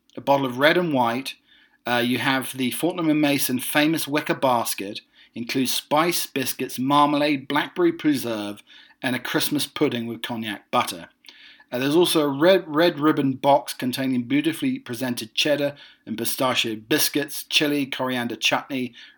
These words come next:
rosemary sti-, spice nuts, raspberry morello, cherry jam as well. Uh, the John Lewis, Harvey Nichols and Selfridges also have abundance of, uh,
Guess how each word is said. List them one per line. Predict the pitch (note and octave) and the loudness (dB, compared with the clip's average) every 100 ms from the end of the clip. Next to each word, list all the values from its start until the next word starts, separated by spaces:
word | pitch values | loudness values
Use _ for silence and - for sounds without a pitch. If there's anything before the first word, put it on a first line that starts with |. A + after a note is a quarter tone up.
| - | 0
rosemary | C#3+ D3 C#3 C3+ | 4 4 2 0
sti-, | - - B2 | -2 -4 -4
spice | B2+ - B2+ A#2+ - | -4 -4 -2 -2 -2
nuts, | C3+ B2 - - | -2 -2 -4 -6
raspberry | B2+ B2 A#2+ B2+ | 0 0 0 -2
morello, | A#2+ A#2 A2+ A#2 A2+ A2 - _ - - _ | -2 -2 -2 -2 -2 -6 -10 _ -20 -20 _
cherry | - A#2 G#2+ G2 | -4 -2 -2 -4
jam | A#2 A2+ G#2 | -4 -4 -4
as | F#2 - | -8 -6
well. | B2+ C#3 B2+ B2+ - - - - - - | 2 4 4 2 -6 -20 -20 -20 -14 -4
Uh, | C3+ B2+ | -2 0
the | B2 | -2
John | C3+ F3+ G3 E3 | 4 6 8 6
Lewis, | D3+ D3 - | 4 4 2
Harvey | C#3 C#3 C3 | 0 2 2
Nichols | C3 B2+ B2 A#2+ | 0 -2 -4 -6
and | A2+ | -6
Selfridges | A2 D#3+ D#3+ C#3 B2 A#2+ A#2 - _ _ _ _ | -4 2 4 2 -2 -2 -4 -10 _ _ _ _
also | D3 C#3+ - | -6 -4 -4
have | B2 B2 | -4 -6
abundance | A#2+ - B2 A#2+ A#2 A#2 A#2 | -6 -2 -2 -2 -4 -8 -8
of, | G#2+ - | -10 -6
uh, | A2 G#2 | -6 -6